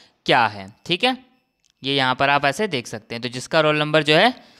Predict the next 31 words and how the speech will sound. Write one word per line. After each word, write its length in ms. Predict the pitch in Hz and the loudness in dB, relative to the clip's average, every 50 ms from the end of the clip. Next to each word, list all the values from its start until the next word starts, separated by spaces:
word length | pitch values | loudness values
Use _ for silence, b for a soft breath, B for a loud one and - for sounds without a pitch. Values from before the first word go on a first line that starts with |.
| b b b b - - - | b b b b -20 -12 -4
जैसे 260 | 120 139 139 - 170 147 | 0 0 2 2 0 0
इस 180 | 120 156 147 151 | -2 -2 -2 0
बीच 200 | 160 170 165 170 | 0 0 0 0
में 100 | 175 180 | -2 0
लाई 160 | 175 170 175 | 2 2 2
कर 180 | 170 180 180 180 | 2 2 2 2
रहा 100 | 196 226 | 2 2
है 120 | 262 254 - | 0 0 -4
तो 140 | - - 139 | -4 -2 -2
एग्जामिनेशन 560 | 135 127 139 139 143 151 156 156 151 - 180 | -2 0 -2 -2 -2 -2 -4 -6 -6 -8 -6
सेंटर 320 | 160 165 160 165 160 196 175 | -4 -2 -2 -2 -2 -2 -2
जामिया 340 | 135 131 117 117 123 135 135 | -2 -2 -2 -2 -2 -2 -4
मिडिल 280 | 143 143 147 151 156 156 | -2 0 0 0 0 -2
स्कूल, 320 | - - - 220 247 269 - - - b b b b b b b _ _ _ _ _ _ - - - | -4 -2 0 0 0 0 -2 -8 -20 b b b b b b b _ _ _ _ _ _ -20 -18 -12
अगर 240 | - 123 117 131 127 | -8 -2 0 2 4
रोल 140 | 131 135 139 | 4 4 4
नंबर 240 | 143 143 147 151 147 | 4 2 2 2 2
आपका 240 | 143 143 - - 147 | 2 0 0 -2 0
जो 100 | 139 147 | 2 2
है 80 | 147 147 | 0 0
इस 120 | 143 147 | 0 -2
बीच 240 | 147 165 170 160 170 | -2 -2 -2 -2 -2
में 100 | 185 208 | -4 -2
है 60 | 214 | -2
तो 100 | 208 185 | 0 0
एग्जामिनेशन 640 | 143 127 120 127 127 127 135 139 139 135 - 165 151 139 | 0 0 0 0 -2 -2 0 -2 -4 -4 -4 -4 -4 -2
बिल्डिंग। 380 | 135 135 139 156 208 240 262 247 - - _ _ _ _ _ _ _ _ _ _ _ _ _ _ _ _ _ _ - | -2 0 0 0 0 -2 -2 -6 -12 -18 _ _ _ _ _ _ _ _ _ _ _ _ _ _ _ _ _ _ -6
आइए 200 | 110 113 120 123 | -2 -2 0 0
नेक्स्ट 260 | 123 120 127 127 - | 0 -2 -4 -4 -4
देखते 280 | - 143 139 - - 196 | -4 -4 -4 -2 -2 -2
हैं। 360 | 220 226 220 - - - - | 0 -2 -2 -6 -14 -20 -20